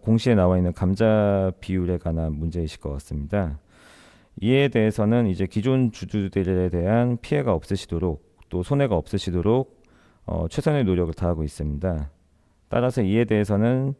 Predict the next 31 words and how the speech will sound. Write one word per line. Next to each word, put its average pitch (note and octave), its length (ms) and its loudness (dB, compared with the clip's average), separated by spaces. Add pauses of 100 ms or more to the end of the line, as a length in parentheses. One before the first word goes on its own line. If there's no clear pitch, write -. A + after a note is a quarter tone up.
(540)
저희가 G2 380 0
지금 F#2+ 300 -4
계획을 A2 340 2
잡고 F#2 280 -2
있는, A2 440 2 (580)
어, D#2+ 260 -4
또 F2 120 -2
협의를 C#3 380 2
하고 A#2+ 180 2
있는 F#2 240 4
안이 D#2+ 200 0
있습니다. D2+ 640 -4 (600)
이에 G#2 160 2
대한 G2+ 240 2
내용 G2+ 260 4
정리가 F#2+ 380 4
끝나는 C3 440 2
대로 A2+ 420 0 (320)
모든 A2 420 2
주주분들께, G2 1040 0 (400)
어, D#2 260 -4
내용 G#2+ 240 6
정리를 F2+ 340 2
해서 F2 140 0
공문 G#2+ 380 4
발송을 G2 420 0
드릴 D#2+ 200 -2
것입니다. D2+ 680 -4 (680)
그 - 100 -6
내용을 A2 340 4
보시면은, G2+ 720 0